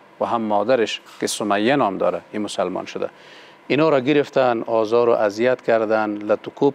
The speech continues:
کرد. حتی ابی جهل، اه، مادر عمار که اسمش سمیه هست، ای را شهید می‌کنه، ای را به شهادت می‌رسانه. و همین جاست که سمیه با شهید شدن خودش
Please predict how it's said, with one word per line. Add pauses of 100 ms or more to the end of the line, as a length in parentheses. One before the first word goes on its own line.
کرد. (600)
حتی
ابی
جهل، (580)
اه، (440)
مادر
عمار
که (260)
اسمش
سمیه
هست، (680)
ای
را (220)
شهید
می‌کنه، (420)
ای
را
به
شهادت
می‌رسانه. (680)
و
همین
جاست
که
سمیه (200)
با
شهید
شدن
خودش